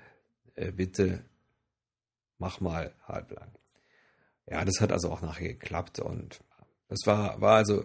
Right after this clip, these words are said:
letztendlich auch in Ordnung. Also bin da wahrscheinlich auch, ähm, oder man muss dann wahrscheinlich auch dann so ein bisschen sein-, seine Ansprüche zurückschrauben und irgendwann ging's ja, ja Gott sei Dank dann auch,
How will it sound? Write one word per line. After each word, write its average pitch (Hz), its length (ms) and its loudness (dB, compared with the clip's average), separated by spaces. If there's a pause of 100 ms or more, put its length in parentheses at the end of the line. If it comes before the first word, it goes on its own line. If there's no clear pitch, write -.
(140)
letztendlich 95 540 0
auch 113 200 8
in 101 120 2
Ordnung. 98 520 -2
Also 90 340 -4 (520)
bin 131 160 6
da 98 120 8
wahrscheinlich 92 560 2
auch, 90 460 -4
ähm, 85 420 -8 (100)
oder 92 160 2
man 101 160 2
muss 110 160 8
dann 92 220 2
wahrscheinlich 90 520 -2
auch - 200 -6
dann 82 320 -8 (320)
so 90 120 -4
ein 90 60 -2
bisschen 87 540 -2
sein-, 92 240 -4
seine 92 240 -4
Ansprüche - 840 -6
zurückschrauben 92 840 -4
und 82 360 -8 (1500)
irgendwann 104 320 8
ging's 104 220 4
ja, 95 80 2
ja 85 140 -2
Gott - 240 -2
sei 90 140 0
Dank 95 240 -2
dann 95 100 -4
auch, 90 360 -6